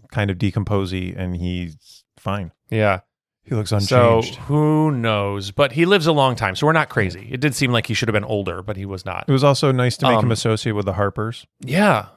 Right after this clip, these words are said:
Speaker 2: Yeah, yeah, yeah, yeah.
Speaker 1: 'Cause that
Speaker 2: 'Cause it was a nice, again, circular back to Chris Pine's character.
Speaker 1: Yeah, it brings him back to seeing, um, somebody who, you know, especially when you find out what his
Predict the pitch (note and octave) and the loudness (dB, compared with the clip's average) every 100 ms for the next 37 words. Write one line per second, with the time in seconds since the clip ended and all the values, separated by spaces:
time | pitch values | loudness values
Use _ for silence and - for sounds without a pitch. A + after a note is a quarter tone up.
0 | - C#3 D#3 E3+ D#3+ A2 G2 A#2 G#2+ A2 | -8 -2 0 2 0 0 0 0 2 2
1 | B2+ C3+ C3 B2+ C3 C3 A#2 A#2+ C3 - | 2 2 2 0 0 -4 -4 -4 -6 -6
2 | - A2 B2 A#2+ A#2 - - B2+ - D3 | -2 0 2 2 2 -2 -6 -6 -4 -4
3 | E3+ - F#2+ - B2+ A2 G2+ A2+ G#2+ A2 | -4 -8 -8 -4 0 2 2 2 2 2
4 | A2 G2+ G2+ - G#2+ - A#2+ A2 G#2 G2+ | 2 2 -2 -4 -8 -4 -2 -2 -2 -4
5 | G2 - A2 G2+ G2 F#2 F2+ - B2 A2+ | -6 -8 -6 -4 -4 -6 -8 -2 0 2
6 | G#2+ G#2 G#2+ F2+ G#2+ G#2+ G2+ G2 F#2+ _ | 0 -2 -6 -8 -4 -4 -4 -6 -12 _
7 | F#3 F3 C#3 F#3 E3+ C#3+ C3 A#2+ B2 A#2 | 2 2 4 2 2 2 2 0 -2 -2
8 | - A#2 A2 G#2 G#2+ G2 G2+ F2+ | 0 0 2 2 2 0 0 -4